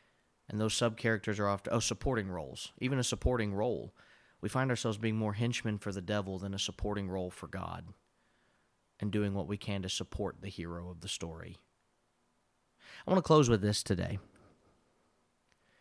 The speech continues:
All of us have struggled with this, whether we would like to admit it or not, where we find ourselves trying to place the level of importance that we have in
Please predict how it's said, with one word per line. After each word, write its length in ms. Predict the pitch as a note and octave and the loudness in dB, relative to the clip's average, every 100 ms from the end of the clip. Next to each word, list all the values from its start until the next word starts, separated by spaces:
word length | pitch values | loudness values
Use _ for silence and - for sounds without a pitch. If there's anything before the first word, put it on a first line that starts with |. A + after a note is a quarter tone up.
| _ _ _ _ _ _ _ _ _ _ _ _ _ _ _ _ _ _ | _ _ _ _ _ _ _ _ _ _ _ _ _ _ _ _ _ _
All 300 | A#2+ B2+ D3+ | 10 12 12
of 180 | D3 G#2+ | 8 6
us 360 | G#2 G2 - - - | 2 2 -2 -4 0
have 160 | A2 | 2
struggled 600 | - - - G#2+ G2 F2 | 2 0 2 2 2 -2
with 240 | E2 F2 - | -2 -6 -6
this, 400 | E2 E2 G2+ - | -6 -6 -4 0
whether 260 | G#2+ G#2+ | 2 4
we 140 | G2+ A2+ | 4 4
would 160 | G2+ | 2
like 300 | F#2+ A2 A2 | 0 -2 -2
to 160 | - B2+ | 2 2
admit 320 | A2 G#2+ G#2+ | 4 2 2
it 120 | A2 | 2
or 80 | F#2 | 0
not, 560 | F#2+ G2+ F#2+ D#2 - - _ _ _ _ _ _ _ - - - | -2 -2 -2 -6 -10 -20 _ _ _ _ _ _ _ -20 -16 2
where 140 | B2 | 6
we 200 | B2+ C3 | 8 6
find 440 | A#2+ - D3+ E3 D3 | 4 0 2 6 6
ourselves 460 | B2 - B2 A2 | 6 4 2 2
trying 420 | - C#3 C#3 C#3+ | -2 0 2 2
to 60 | A2+ | 2
place 520 | - - B2 A2+ - | 0 2 2 2 -2
the 120 | G2+ | -2
level 380 | G#2 A2+ B2 C3 | 0 2 4 4
of 100 | A2 | 2
importance 600 | G#2+ G2+ - A2+ G#2+ G2+ | 0 -2 0 0 0 0
that 160 | F#2+ - | -2 -2
we 120 | G2 | -4
have 420 | F#2 G2+ F#2 F2 | -2 -2 -2 -2
in 220 | G2 G2 | -2 -4